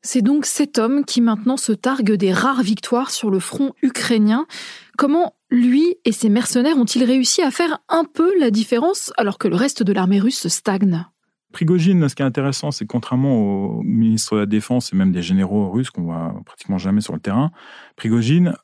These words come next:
Speaker 2: affiche un certain courage physique puisqu'il se rend sur place assez fréquemment pour, euh, voilà, montrer à ses soldats qu'il est avec eux.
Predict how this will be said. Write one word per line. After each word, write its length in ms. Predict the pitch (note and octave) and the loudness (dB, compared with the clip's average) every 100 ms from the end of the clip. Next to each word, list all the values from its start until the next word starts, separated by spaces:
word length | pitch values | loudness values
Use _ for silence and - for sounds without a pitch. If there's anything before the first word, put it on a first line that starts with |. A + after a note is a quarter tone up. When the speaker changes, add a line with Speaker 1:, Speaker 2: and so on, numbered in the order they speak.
| - | -4
Speaker 2:
affiche 580 | A2+ - E3+ F3+ E3 - | -4 0 0 2 0 -2
un 100 | A2+ | -4
certain 300 | A2 G#2 C#3+ | -4 -4 -2
courage 380 | B2 A2+ C3 - | -2 -2 -2 -2
physique 420 | - A2 B2 B2 | -2 0 -2 -4
puisqu'il 260 | - - A2+ | -12 -8 -6
se 120 | - | -2
rend 180 | A2+ D3+ | 0 0
sur 200 | - A2 | -2 -2
place 300 | C3+ C#3 - | -2 -2 -2
assez 220 | A#2+ C#3 | -4 -4
fréquemment 500 | - G#2+ G#2+ G2 F2 _ - - - - | -4 -4 -2 -2 -2 _ -20 -20 -20 -20
pour, 320 | - C#3 C3 A2+ | -2 2 2 2
euh, 320 | G#2+ G#2 G2+ | 2 2 2
voilà, 300 | F#2+ G2+ F2+ - - | 2 0 -2 -10 -8
montrer 360 | G2 F#2+ A#2 | -6 -4 -4
à 20 | |
ses 100 | G#2+ | -6
soldats 400 | - F2+ F#2+ A2+ | -6 -6 -4 -4
qu'il 960 | A2 A2+ G2 - - - - - - A2+ | -4 -10 -10 -12 -14 -20 -20 -20 -4 0
est 60 | A2+ | 2
avec 240 | G2 | 0
eux. 80 | - | -4